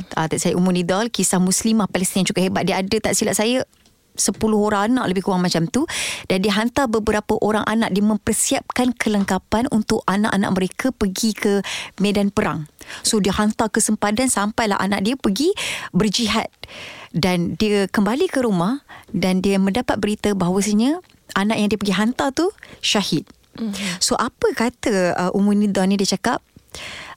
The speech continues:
Speaker 1: "Anak saya telah syahid. Dia yang akan menolong saya dengan kesyahidannya. Sesiapa yang menyayangi anak-anaknya, berikanlah sesuatu yang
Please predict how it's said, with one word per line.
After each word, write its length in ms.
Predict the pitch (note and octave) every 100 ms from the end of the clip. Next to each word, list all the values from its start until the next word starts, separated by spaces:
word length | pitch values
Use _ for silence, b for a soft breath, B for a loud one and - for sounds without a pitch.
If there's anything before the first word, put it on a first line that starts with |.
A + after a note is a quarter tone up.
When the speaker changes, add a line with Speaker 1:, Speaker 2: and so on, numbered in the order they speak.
| -
Speaker 1:
"Anak 320 | G#3+ A3 -
saya 240 | A3+ A3+ A3+
telah 240 | G#3 G3
syahid. 480 | - F#3+ G3 A#3+ - - B B B B B
Dia 560 | E3+ D#3 A#3 D4 F4+ D#4
yang 160 | A#3
akan 320 | G#3+ - A#3 G#3+ G3+
menolong 400 | G3+ A3 A3 A#3
saya 480 | A3 G#3+ G#3 A3 A3
dengan 240 | F#3+ G3+
kesyahidannya. 1120 | G3 A3 F#3+ A3 G3 G#3+ G3 G#3+ G#3+ G3+ - _ B B B B B B
Sesiapa 480 | A#3 G#3 A#3+ - D4+
yang 240 | C4 A3+
menyayangi 720 | A3+ A#3 A#3 A#3 A#3 C#4 E4 D4
anak-anaknya, 800 | A3 A3 - G#3 G3+ - F3+ G#3 B B B
berikanlah 560 | - F3 A#3+ B3+ A#3+ A#3
sesuatu 480 | A3+ A#3+ A#3 - A3+
yang 160 | G#3+